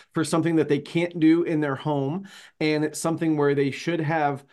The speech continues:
this is a big word, but some sort of transformational experience, whether it's watching a sports, uh, uh, event, they're going to a concert, they're going to a theme park, they're riding a ride they've never ridden before. So to me, that's what an attraction is. I don't know, Josh, do you have a different definition that, that might help?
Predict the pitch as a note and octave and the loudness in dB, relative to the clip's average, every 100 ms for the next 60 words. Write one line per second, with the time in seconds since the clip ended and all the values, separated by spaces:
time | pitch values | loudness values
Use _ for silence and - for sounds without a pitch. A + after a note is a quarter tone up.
0 | - _ _ _ _ _ _ _ - D3 | -20 _ _ _ _ _ _ _ -4 -4
1 | C#3+ C#3+ C#3+ C3+ E3 D3+ G#3 G3 D3 D3 | 0 0 0 2 0 2 2 2 0 -4
2 | - F3 D#3 E3 D3+ - D3+ C#3+ - C#3+ | -4 -4 -2 -2 -2 -2 -4 -4 -2 0
3 | C#3 - C#3 C3 - C#3+ C3 A#2+ E2 - | 0 -2 -2 -2 -2 0 0 0 -4 -2
4 | B2 A#2+ A#2+ - C#3+ D3 D#3+ C#3+ - D3 | 0 0 0 2 0 2 -2 -4 -4 -4
5 | C#3+ D#3 C#3+ C#3 - C3+ C3 B2+ - B2 | -2 0 0 0 -2 -2 -2 -2 -4 -2
6 | C#3 C#3 - - - - C#3 C3 D3+ D3 | 0 -2 -6 -20 -20 -2 0 2 2 4
7 | D3 D3 - D3+ C#3+ D3+ C#3+ B2 B2+ C#3 | 2 0 -4 -2 -2 -2 -2 -2 -4 0
8 | C#3+ C3+ C3+ D#3 D3 C#3+ C#3+ B2 B2 C3 | 0 0 -2 -2 -4 -2 -6 -4 -2 0
9 | C#3 C#3 B2+ C3 C3 C3+ B2+ B2 C3 C3+ | 0 0 0 0 0 -2 -4 -4 -2 -2
10 | B2+ B2 C3+ C3 B2+ - - - - D#3 | -2 -4 -2 0 -2 -6 -20 -14 2 2
11 | D3+ F3 F3 A#3 F3+ D#3 D3+ - _ - | 2 0 2 4 4 4 2 -14 _ -10
12 | C#3 D#3+ E3 E3 C#3 C3 G#2+ A#2+ A2 - | 0 0 0 -2 -2 -2 -4 -6 -6 -6
13 | G#2 F2+ C#3+ D#3 A#2+ D3 C3 - D3 D3 | -6 0 0 2 2 0 0 0 0 0
14 | C#3 A2+ E3+ E3+ D#3+ C#3+ D3+ D#3+ D#3 D#3 | -4 -2 -2 0 -2 0 -2 0 -4 -2
15 | D#3 D3 - D#3 D3 D3+ C#3+ D#3 - | -2 -2 -4 -4 -2 0 0 -2 -6